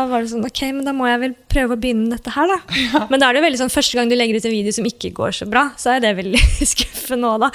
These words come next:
Speaker 2: Mm.
Speaker 1: Man får jo veldig sånn der, eh, selvtillitsboost og bare, "Ok, alle videoene går bra", og så er det sånn, de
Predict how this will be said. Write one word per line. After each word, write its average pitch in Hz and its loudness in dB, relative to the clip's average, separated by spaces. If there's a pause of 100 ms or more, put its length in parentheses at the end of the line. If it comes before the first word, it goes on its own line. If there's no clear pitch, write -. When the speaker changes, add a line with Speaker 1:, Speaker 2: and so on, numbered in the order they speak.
(120)
Speaker 2:
Mm. 233 2
Speaker 1:
Man 285 2
får 240 0
jo 262 -2
veldig 233 0
sånn 220 -2
der, 202 -2
eh, - -12 (300)
selvtillitsboost 208 -2
og 196 -8
bare, 196 0
"Ok, - -6 (340)
alle 202 -2
videoene 190 -6
går 185 -6
bra", 240 4
og 220 -4
så 208 -6
er - -6
det 196 -6
sånn, 185 -6
de 180 -8